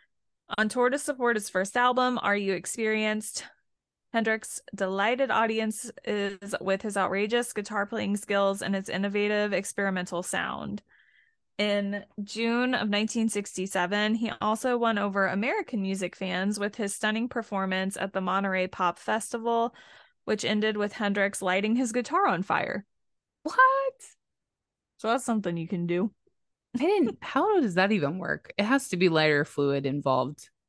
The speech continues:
Speaker 1: Probably. <laughs> I feel like I've seen the video of that, but I don't,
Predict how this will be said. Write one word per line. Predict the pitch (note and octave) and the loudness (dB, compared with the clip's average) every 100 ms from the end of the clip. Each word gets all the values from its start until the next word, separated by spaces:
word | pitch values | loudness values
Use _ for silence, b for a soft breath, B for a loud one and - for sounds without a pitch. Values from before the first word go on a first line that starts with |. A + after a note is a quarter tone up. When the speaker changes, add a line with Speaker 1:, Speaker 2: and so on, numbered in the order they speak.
| _ _ _ _ _ _ | _ _ _ _ _ _
Speaker 1:
Probably. | - A#3 F3+ - C4 C4+ - - | 2 2 2 -2 -2 -2 -4 -4
<laughs> | B3 - _ _ - | -2 -4 _ _ -4
I | B3+ | -2
feel | G#4 | 2
like | F#4 A#3 | 2 4
I've | G#3 | 2
seen | G3+ G3 G3 | 2 2 2
the | F3 | 2
video | F3+ F3+ F3+ F3+ | 2 4 4 4
of | F3+ | 4
that, | F#3 F#3 | 4 4
but | F#3 | 2
I | F#3 | 0
don't, | F3+ F3 E3+ | 0 -4 -8